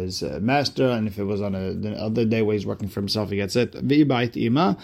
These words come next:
mimrahi, umimra le Rabba lo svira le."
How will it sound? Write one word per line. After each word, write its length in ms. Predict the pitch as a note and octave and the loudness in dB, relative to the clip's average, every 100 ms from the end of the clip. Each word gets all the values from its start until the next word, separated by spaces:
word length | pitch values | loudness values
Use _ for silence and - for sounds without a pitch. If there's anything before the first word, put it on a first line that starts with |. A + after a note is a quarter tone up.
| - - - - | -16 -20 -8 2
mimrahi, 1000 | D#3 E3 F3+ G3 F3 C3+ C#3+ C3+ D3+ D3+ | 4 6 6 6 6 6 6 6 6 4
umimra 460 | C3+ C#3 D3+ E3+ | 2 2 4 6
le 140 | D#3 C#3+ | 6 6
Rabba 240 | C#3 D3 | 4 4
lo 140 | C#3 C3+ | 6 4
svira 420 | B2 A#2+ A2+ G#2+ | 4 2 2 0
le." 180 | G2 | 0